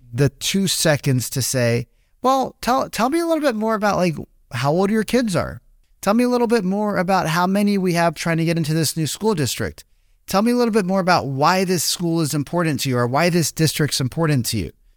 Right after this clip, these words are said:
Tell me a little bit important, uh, about why now matters.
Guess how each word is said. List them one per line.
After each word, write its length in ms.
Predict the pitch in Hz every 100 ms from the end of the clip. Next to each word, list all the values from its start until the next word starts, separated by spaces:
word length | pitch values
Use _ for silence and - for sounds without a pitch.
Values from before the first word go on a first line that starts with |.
| _ _ _
Tell 160 | 214 247
me 80 |
a 40 | 262
little 180 | 247 233
bit 100 | 214
important, 420 | 196 185 185 165
uh, 140 | 160
about 340 | 160 151 156 147
why 240 | 156 170
now 720 | 156 147 151 190 226 160 120 -
matters. 760 | 139 156 202 151 113 104 -